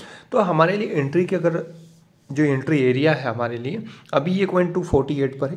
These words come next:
थोड़े से और करेक्शन का वेट करेंगे। Almost फ़ाइव परसेंट का करेक्शन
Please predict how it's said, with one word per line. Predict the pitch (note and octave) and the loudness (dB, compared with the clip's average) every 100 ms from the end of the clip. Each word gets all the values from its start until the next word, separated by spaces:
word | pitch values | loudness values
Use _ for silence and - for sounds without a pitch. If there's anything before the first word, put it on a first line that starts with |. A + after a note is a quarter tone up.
| - | -10
थोड़े | - - B3 C#4 | -6 0 0 0
से | - | 0
और | G#3 D#3 | 0 0
करेक्शन | C3+ B2+ - C#3 | 0 -2 -4 -6
का | C#3 | -4
वेट | A#2 C3 C3 | -2 -4 -4
करेंगे। | B2 A#2+ C#3 A#3 - - - - | -8 -6 -8 -10 -12 -20 -20 4
Almost | C#3 D3+ D#3 E3 E3+ - F3+ G3 A3+ - | 6 6 4 2 0 0 2 2 -2 -6
फ़ाइव | - C#3+ D#3+ D#3+ | 2 4 4 2
परसेंट | C3+ C3+ B2 | 0 0 -4
का | A#2+ | -6
करेक्शन | A2+ G#2 G#2+ - E3 | -6 -6 -8 -6 -8